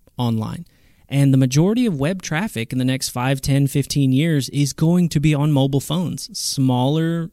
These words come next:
screens. So most of us aren't gonna watch this on a sixty-five inch four K T V. You don't have to worry a whole lot about how your video is gonna look.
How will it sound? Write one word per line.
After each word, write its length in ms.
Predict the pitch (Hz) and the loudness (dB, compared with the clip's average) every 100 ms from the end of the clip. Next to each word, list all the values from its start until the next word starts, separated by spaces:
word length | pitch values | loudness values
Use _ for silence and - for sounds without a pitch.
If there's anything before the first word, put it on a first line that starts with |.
| _ | _
screens. 920 | - - 151 147 123 120 208 - - _ _ _ - _ - | -8 -6 0 4 4 4 0 -4 -12 _ _ _ -20 _ -10
So 300 | - 143 139 | 2 4 4
most 280 | 131 147 - | 4 0 -2
of 60 | |
us 100 | 147 | -2
aren't 140 | 143 139 | -2 0
gonna 140 | 135 | 2
watch 260 | 127 123 - | 2 0 -2
this 140 | 127 | -2
on 100 | 135 | 0
a 60 | 123 | 0
sixty-five 640 | - 131 - 131 123 120 | -2 -6 -4 -4 -2 -2
inch 220 | 120 120 - | 0 -2 -2
four 260 | 127 120 | -4 -4
K 240 | - 123 123 | -2 -2 0
T 200 | - 156 | 0 0
V. 320 | 127 113 151 _ _ _ _ _ | 0 -2 -4 _ _ _ _ _
You 160 | - 143 | 0 2
don't 280 | 139 143 147 | 4 2 2
have 200 | 160 - | -2 0
to 100 | 143 | 2
worry 420 | 139 143 139 139 _ _ - | 4 4 2 -2 _ _ -4
a 120 | 127 | -2
whole 360 | 117 - 190 208 | -2 4 4 4
lot 400 | 135 107 147 - _ _ _ - | 2 -2 -6 -10 _ _ _ -10
about 480 | 123 139 127 123 - _ _ | -4 -2 0 -2 -8 _ _
how 640 | - - 143 131 127 131 120 _ _ _ - | -20 -8 -4 -2 -2 -2 -4 _ _ _ -10
your 240 | 143 127 | -4 -2
video 280 | 117 135 131 | 2 2 2
is 100 | 117 | 0
gonna 160 | 120 110 | -2 -2
look. 400 | 185 175 - | -2 -2 -10